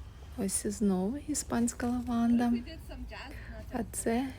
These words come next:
Лідія жовтого кольору, а ось оливкове дерево. Не знаю, чомусь оливкове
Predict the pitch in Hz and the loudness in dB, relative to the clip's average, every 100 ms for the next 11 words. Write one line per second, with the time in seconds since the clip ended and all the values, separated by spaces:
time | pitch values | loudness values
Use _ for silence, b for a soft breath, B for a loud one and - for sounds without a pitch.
0 | - - 190 185 180 180 196 214 240 285 | -8 -2 0 2 2 0 0 2 2 -2
1 | - - - B B B B - 277 - | -6 -12 -10 B B B B 0 0 4
2 | 254 254 - 262 254 254 - 254 254 254 | 4 2 2 2 2 2 0 2 2 4
3 | 254 262 B B B B - 196 - 208 | 4 2 B B B B -2 -2 0 0
4 | 226 - - - - - - B B B | 0 2 0 -4 -4 -4 -2 B B B
5 | B B B - - 233 214 175 175 185 | B B B -20 -4 0 2 2 0 -2
6 | - 214 180 185 185 - 208 185 180 190 | -4 -4 -2 -2 -4 -4 -2 0 0 -2
7 | 226 226 240 214 - - - - - - | -4 -2 -4 -4 -10 -12 -12 -12 -12 -10
8 | - - - - - - - - - - | -10 -10 -8 -6 -2 -2 0 0 -2 -6
9 | - 262 262 262 180 180 175 156 170 180 | -14 -18 -16 -16 -16 -16 -16 -16 -16 -14
10 | 180 - - - - - - - - B | -14 -14 -14 -10 -6 -6 -4 -6 -4 B
11 | B B - 285 202 190 214 - 247 254 | B B -2 0 2 2 2 0 0 0
12 | - 226 226 233 - 233 214 | 0 4 6 4 0 2 2